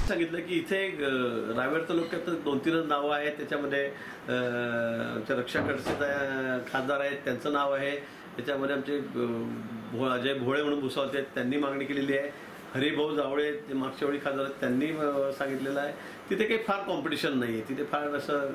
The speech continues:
आम्हाला काही संकट नाही मोठं. परंतु, अम, जळगाव लोकसभा मतदारसंघामध्ये फक्त बारा चौदा नावं आहेत, अ, चौदा पंधरा नावं असतील मला वाटतं जवळपास,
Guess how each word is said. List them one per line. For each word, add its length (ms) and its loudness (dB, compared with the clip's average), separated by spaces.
आम्हाला 240 0
काही 120 -4
संकट 340 0
नाही 120 2
मोठं. 360 0
परंतु, 480 2
अम, 300 2
जळगाव 340 2
लोकसभा 360 0
मतदारसंघामध्ये 920 0
फक्त 120 -4
बारा 480 2
चौदा 240 0
नावं 220 -2
आहेत, 100 -8
अ, 60 -10
चौदा 220 0
पंधरा 320 2
नावं 220 0
असतील 200 -4
मला 160 -2
वाटतं 120 -6
जवळपास, 260 -2